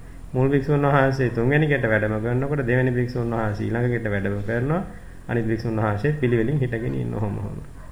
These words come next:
ඉතින් අර පිණ්ඩපාතික භික්ෂුන් වහන්සේලා හතර නමක් පිළිවෙලින් පිළිවෙලින් ගෙවල් හතරක් තියෙන ගමක අර ගෙයින් ගෙයිට මාරු වෙමින් පිණ්ඩපාතේ යන්නේ යම්සේද අන්න ඒ වගේ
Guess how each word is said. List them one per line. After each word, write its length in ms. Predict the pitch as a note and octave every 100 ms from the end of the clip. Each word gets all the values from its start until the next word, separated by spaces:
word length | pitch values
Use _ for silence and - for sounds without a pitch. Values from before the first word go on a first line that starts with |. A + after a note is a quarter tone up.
| - - - -
ඉතින් 200 | D#3 C#3+
අර 140 | A#2 A2 - -
පිණ්ඩපාතික 600 | B2 A#2 C#3 C#3+ C#3+ C3+
භික්ෂුන් 360 | B2+ B2 C#3+
වහන්සේලා 480 | C3+ C#3 B2+ B2+ A#2+
හතර 240 | G#2+ G#2 B2+
නමක් 320 | B2 G#2+ C#3 D3+
පිළිවෙලින් 500 | A#2+ B2 B2+ C3 C3
පිළිවෙලින් 520 | B2+ B2 A#2 G#2+ F3 A3+ - - -
ගෙවල් 380 | B2+ A#2 B2+ B2+
හතරක් 380 | A#2+ B2+ B2+ B2
තියෙන 260 | C3 B2 B2
ගමක 440 | A2+ A#2 A#2 A#2+
අර 220 | C#3 A#2+ G#2+ -
ගෙයින් 320 | A2+ A#2+ B2
ගෙයිට 220 | B2 B2
මාරු 340 | A#2 A#2 A#2 A#2
වෙමින් 200 | A#2 G#2+
පිණ්ඩපාතේ 640 | A2 A2+ A#2+ A#2 A2+ A#2
යන්නේ 300 | A2+ G#2+ G2+
යම්සේද 420 | G2+ G2+ B2 C#3
අන්න 260 | B2+ A2+ A2+
ඒ 120 | G#2
වගේ 320 | F#2+ G2 D#3